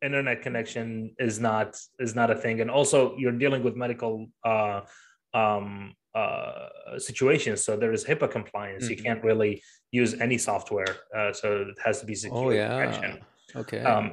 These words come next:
Speaker 1: anyway, so, you know, in-person interpretation was a thing. So I, like, that was how I taught myself how to code and, and write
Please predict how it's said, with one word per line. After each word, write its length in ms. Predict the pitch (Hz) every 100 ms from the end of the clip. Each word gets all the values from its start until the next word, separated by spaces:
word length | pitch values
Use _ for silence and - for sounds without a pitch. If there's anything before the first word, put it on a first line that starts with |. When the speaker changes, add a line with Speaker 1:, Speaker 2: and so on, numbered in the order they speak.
| -
Speaker 1:
anyway, 300 | 160 139 113
so, 320 | 113 120 117
you 80 | 131
know, 120 | 110 107
in-person 680 | 156 147 131 127 123 117 117
interpretation 640 | 117 127 113 120 135 127
was 140 | 110 104
a 60 |
thing. 280 | - 135 117
So 160 | - 123
I, 160 | 117
like, 340 | 120 117 110 - _ _ _ _ _ _ _ -
that 200 | 127 135
was 140 | 147
how 200 | 131 120
I 100 | 110
taught 340 | 107 117 113 117
myself 380 | 107 120 110
how 120 | - 101
to 140 | 95
code 360 | - 107 120 127 - _ _ _ -
and, 260 | 113 104
and 160 | 110 107
write 340 | 110 107 -